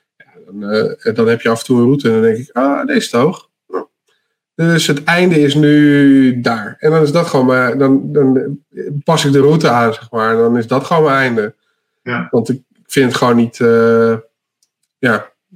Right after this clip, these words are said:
Speaker 1: trek dat niet, joh. Je hebt, eh, je hebt tegen, je hebt zo'n, eh, eh, hoe noem je dat, eh, nou? Die, eh,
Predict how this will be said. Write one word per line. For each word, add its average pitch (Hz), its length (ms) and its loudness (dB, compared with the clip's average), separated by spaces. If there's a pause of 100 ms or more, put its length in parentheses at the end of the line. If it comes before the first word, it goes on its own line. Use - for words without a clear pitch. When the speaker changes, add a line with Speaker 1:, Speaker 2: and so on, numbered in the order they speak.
(140)
Speaker 1:
trek - 220 -4
dat 107 160 -4
niet, 110 160 -10
joh. - 280 -8 (520)
Je 117 120 -2
hebt, 113 140 -4
eh, 123 260 2
je 123 60 4
hebt 127 120 -2
tegen, 127 220 0
je 120 60 0
hebt 131 120 0
zo'n, 127 360 0
eh, 120 280 2 (760)
eh, 117 280 -4 (220)
hoe 127 100 -4
noem 139 140 2
je 147 60 2
dat, 147 260 0
eh, 139 280 2
nou? 143 280 2
Die, 127 420 0
eh, 127 80 -4